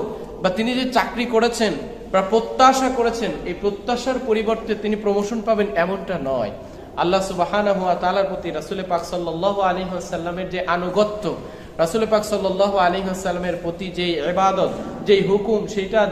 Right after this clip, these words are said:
যথাযথভাবে বাস্তবায়ন করার কারণে আল্লাহ রাব্বুল আলামিনের কাছে এটা প্রত্যাশাই করা যাবে না।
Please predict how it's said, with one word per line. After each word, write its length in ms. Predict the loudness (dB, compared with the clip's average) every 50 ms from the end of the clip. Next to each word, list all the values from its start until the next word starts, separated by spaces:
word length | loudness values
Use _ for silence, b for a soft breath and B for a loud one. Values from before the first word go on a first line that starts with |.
| 2
যথাযথভাবে 1080 | 2 2 2 2 2 2 2 2 2 2 0 0 0 0 0 2 2 2 2 2 2 2
বাস্তবায়ন 580 | 4 4 2 2 0 -2 0 2 2 2 2 0
করার 300 | 0 2 2 2 2 2
কারণে 420 | 4 4 4 4 4 4 2 2 0 B B B B B B 2
আল্লাহ 200 | 4 6 6 6
রাব্বুল 320 | 4 4 2 2 4 6
আলামিনের 500 | 8 8 8 6 4 4 2 2 0 0
কাছে 200 | 0 0 0 0
এটা 120 | 0 -2
প্রত্যাশাই 600 | -2 -2 -2 -4 2 2 2 4 4 4 2 4
করা 200 | 4 4 4 4
যাবে 220 | 4 4 2 0 0
না। 160 | 0 0